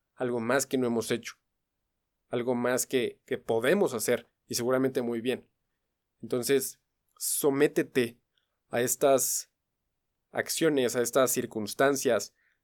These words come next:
a estas situaciones a las que nunca te has sometido antes. Y a huevo que da miedo. Da miedo acercarte a un nuevo grupo de gente.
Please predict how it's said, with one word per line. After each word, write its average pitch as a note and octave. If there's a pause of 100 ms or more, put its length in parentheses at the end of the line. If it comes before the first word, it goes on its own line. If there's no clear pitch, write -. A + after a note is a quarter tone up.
a B2+
estas B2
situaciones B2 (540)
a B2
las B2
que C3
nunca D3
te C#3
has B2
sometido A#2
antes. - (440)
Y A2+
a G#2+
huevo C#3+
que B2
da B2
miedo. B2+ (640)
Da B2+
miedo C3+ (560)
acercarte C3
a C3+
un C3
nuevo B2+
grupo C3
de A2+
gente. A#2